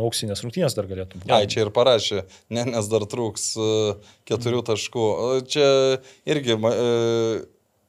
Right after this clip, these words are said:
Speaker 2: girdėjau, kad skaičiuoja, kad jau, e, šešių taškų, ne šešių, o septynių taškų trūksta, nes jeigu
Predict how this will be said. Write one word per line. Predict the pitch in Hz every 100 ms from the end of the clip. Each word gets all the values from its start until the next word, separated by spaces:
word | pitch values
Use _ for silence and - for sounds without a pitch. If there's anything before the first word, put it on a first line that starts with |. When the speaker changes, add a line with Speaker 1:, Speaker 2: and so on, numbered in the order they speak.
| _ _ _ _ _ -
Speaker 2:
girdėjau, | 127 120 120 131 113
kad | 117
skaičiuoja, | - 120 110 139 139 117
kad | 123 113
jau, | 120 120 113 - - _
e, | - 117 117 113 104
šešių | 120 135 110 156
taškų, | 135 104 - 107
ne | 113 127
šešių, | 143 - 131
o | -
septynių | 110 123 - 127 135 107
taškų | 101 - 107
trūksta, | 101 120 117 - 117 110 98 - - -
nes | 104
jeigu | 135 123 120